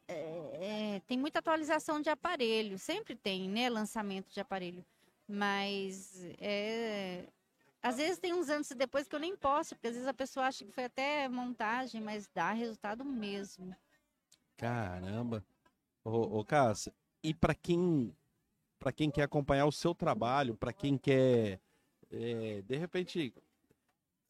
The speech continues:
Speaker 2: ter um primeiro contato, que talvez a pessoa não, nem saiba aquilo que ela precisa. Tem essa análise também que cê, que cê faz, né? "Olha, você tá precisando disso, você precisa disso ou não?" A pessoa já chega lá e, e direciona pra você, "Olha, eu preciso disso."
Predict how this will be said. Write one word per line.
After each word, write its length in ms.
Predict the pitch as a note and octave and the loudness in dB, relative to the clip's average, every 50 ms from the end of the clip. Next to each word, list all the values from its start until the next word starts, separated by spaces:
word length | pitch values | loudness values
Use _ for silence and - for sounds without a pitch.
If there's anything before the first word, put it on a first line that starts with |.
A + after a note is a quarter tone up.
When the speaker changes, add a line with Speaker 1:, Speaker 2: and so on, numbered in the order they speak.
| _ - - - | _ -2 4 6
Speaker 2:
ter 80 | D4+ | 6
um 100 | D4+ E4+ | 6 6
primeiro 340 | - - D4 C4+ C4+ C4+ C#4 | 4 2 6 8 8 8 8
contato, 460 | - D4 B3 G3+ - - A#3+ A3+ - - | 10 8 8 10 12 12 12 12 10 6
que 60 | F#3+ | 6
talvez 340 | - A3 G#3+ A3 B3+ C4 D#4 | 8 8 8 8 6 4 4
a 40 | |
pessoa 280 | - - B3+ - C#4 B3 | 2 2 2 4 4 4
não, 80 | C4 B3+ | 6 4
nem 380 | B3 A3+ A3+ A#3+ C4+ C#4+ B3 | 4 6 8 8 8 8 8
saiba 500 | - - - - G#3+ A3+ B3+ C#4 B3 B3+ | 4 2 4 8 10 12 10 10 10 6
aquilo 280 | A#3 - - A#3 A#3+ A#3 | 4 4 4 0 2 4
que 80 | - | 6
ela 120 | A#3 A3 A3+ | 6 6 6
precisa. 680 | - B3 C#4 - - - G3+ F3+ D#3 B2+ G#2+ A2 G#2 - - | 6 4 0 2 0 2 4 4 4 4 4 2 0 2 4
Tem 220 | G3 A3+ C4 C#4 | 4 4 6 6
essa 220 | C4 A#3+ - A3 | 6 6 8 8
análise 380 | G3+ E3+ D#3 D3+ D3 C#3 C3 A#2 | 8 8 10 8 8 8 6 6
também 220 | - C3+ B2+ B2 | 4 4 4 4
que 60 | A#2 - | 2 4
cê, 260 | - C3+ A#2 A#2 A2+ | 4 6 6 6 4
que 100 | - - | 0 -2
cê 160 | - - B2+ | 0 0 0
faz, 360 | - - C3 A#2+ A#2 A2 G#2+ | 2 4 4 4 6 4 4
né? 160 | A#2+ D3 F3 F3 - - - - - | 4 2 2 0 -2 -8 -14 -2 4
"Olha, 200 | F#3 F3 D#3 C3 | 6 8 8 8
você 220 | B2+ C3+ - - | 6 4 -2 -4
tá 100 | - - | -6 -6
precisando 520 | C3+ - C#3 C3+ - B2+ A#2 A#2 C3 B2 A2 | -6 -4 -4 -6 -4 -2 2 2 2 4 4
disso, 360 | A#2+ D#3+ F3 D3+ - A#2+ A#2 | 4 2 2 2 0 -4 -4
você 120 | - C#3 | -2 -2
precisa 300 | C3 - - - B2 A2+ | -4 -4 -4 -10 -10 -6
disso 280 | G#2 - F3+ G3 - A3 | -2 2 2 2 4 4
ou 60 | G#3+ | 4
não?" 140 | F3 C#3+ C3 | 6 6 4
A 40 | B2+ | 4
pessoa 280 | - D3+ C#3 - F#3 F3 | 4 4 4 6 6 6
já 80 | D#3+ E3 | 6 4
chega 280 | - - F3+ F3 D#3 | 4 4 4 6 8
lá 160 | C#3+ C#3+ D#3 E3+ | 8 8 10 8
e, 240 | E3+ D#3 C#3+ B2+ | 8 6 6 4
e 40 | C#3+ | 4
direciona 520 | C3 A#2+ C#3+ D3 D3 C#3 - - C#3+ C3+ B2+ | 4 4 4 6 6 6 6 6 6 6 6
pra 100 | B2+ C3 | 4 2
você, 160 | B2+ A#2+ - | 2 4 6
"Olha, 140 | D#3 C#3 A#2+ | 6 8 8
eu 80 | B2+ C#3 | 6 6
preciso 420 | D3 - - - - F3+ F#3 E3+ | 4 0 -8 -4 0 2 2 4
disso." 400 | D3 C#3 A#2+ F#2+ - - - - | 4 4 4 4 4 -2 -12 -14